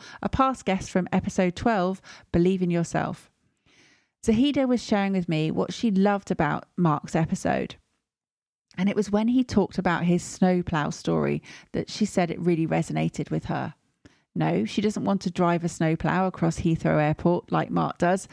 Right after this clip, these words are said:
but she does want to explore more of what she loves doing and what interests her in life. It's about not having regrets, not pursuing what you really want,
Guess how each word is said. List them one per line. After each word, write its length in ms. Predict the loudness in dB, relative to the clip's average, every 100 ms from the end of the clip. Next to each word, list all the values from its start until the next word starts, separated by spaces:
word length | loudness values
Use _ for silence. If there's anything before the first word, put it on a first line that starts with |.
| -18 -18 -14 -6
but 100 | -4
she 100 | 0
does 360 | 2 2 2
want 200 | 0 0 0
to 120 | -2
explore 460 | -2 -2 2 2
more 260 | 4 4 2
of 160 | 0 -2
what 180 | -2
she 140 | -2 0
loves 300 | 0 0 -2
doing 420 | 0 2 0 -2 -8 -8
and 140 | 0 0
what 160 | 0 0
interests 460 | 0 2 0 0 0
her 180 | 2 2
in 100 | 0
life. 420 | 0 -2 -6 -12 _ -20 -20 -14
It's 80 | -4
about 260 | -2 0 2
not 280 | 0 0
having 280 | -2 0 0
regrets, 560 | 0 0 0 -2 -4 -4
not 160 | -2
pursuing 560 | -2 -4 0 2 2 0
what 160 | -2 0
you 140 | 0
really 280 | 2 2 2
want, 360 | 0 -2 -4